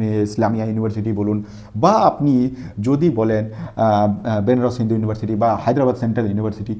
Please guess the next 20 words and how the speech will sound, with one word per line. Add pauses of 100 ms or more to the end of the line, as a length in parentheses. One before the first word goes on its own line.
(200)
সমস্ত
সেন্ট্রাল
ইউনিভার্সিটিতে (220)
আচার্য
সাধারণত
হয়ে
থাকেন
রাষ্ট্রপতি (1080)
কি,
এবং (200)
সেখানে (200)
প্রধানমন্ত্রী
বিশেষ
অতিথি
হিসাবে
কিন্তু
জি-,
গিয়ে
থাকেন। (400)
কিন্তু